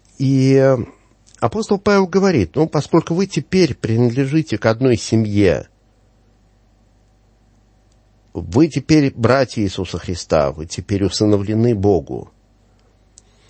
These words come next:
вы должны подражать Богу, вы должны подражать Иисусу Христу. Как к вам снисходит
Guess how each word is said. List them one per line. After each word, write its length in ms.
вы 160
должны 520
подражать 1040
Богу, 360
вы 80
должны 280
подражать 580
Иисусу 420
Христу. 500
Как 280
к 80
вам 300
снисходит 1120